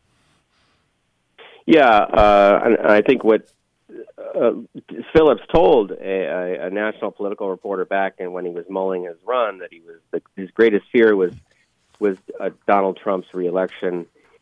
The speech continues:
and, and that was why he was actually running, because, uh, he didn't think Biden could win,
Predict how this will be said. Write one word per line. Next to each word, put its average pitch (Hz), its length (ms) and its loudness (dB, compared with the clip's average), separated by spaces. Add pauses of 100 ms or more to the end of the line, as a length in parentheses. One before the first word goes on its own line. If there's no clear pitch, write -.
(220)
and, 90 560 -2
and 101 160 -4
that 107 160 0
was 104 140 0
why 107 440 2
he 101 80 -10
was 98 160 -8
actually 92 380 -10
running, 95 420 -4
because, 82 460 -12 (280)
uh, 82 360 -6
he 85 200 -10
didn't 95 240 -6
think 92 200 -4
Biden 90 300 -6
could - 140 -8
win, 110 460 2